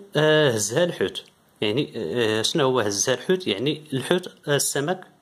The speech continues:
التقط الطعم، ملي كيلتقط الطعم، يعني، هذا هو هزها الحوت. كاين، آه، الشرغو ضاوي. سمك ضاوي على العموم، ماشي غير الشرغو،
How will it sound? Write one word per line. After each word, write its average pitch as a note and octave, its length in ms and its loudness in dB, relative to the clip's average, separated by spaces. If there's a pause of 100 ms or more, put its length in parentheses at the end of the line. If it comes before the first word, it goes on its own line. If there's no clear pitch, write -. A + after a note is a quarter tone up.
التقط C#3+ 440 0
الطعم، E2+ 360 -4 (140)
ملي A#2 220 0
كيلتقط - 500 -6
الطعم، F#3+ 340 0 (480)
يعني، A2+ 240 0
هذا A#2 140 2
هو B2+ 320 0
هزها G#2 580 0
الحوت. G#2+ 400 -6 (440)
كاين، G#3+ 380 0
آه، D#3 360 0
الشرغو D3 640 0
ضاوي. A2+ 320 0 (1200)
سمك E3+ 420 -2
ضاوي A#2 300 2
على B2 100 -4
العموم، G2 360 -4
ماشي A2 220 -2
غير A#2 80 0
الشرغو، G#2+ 460 -2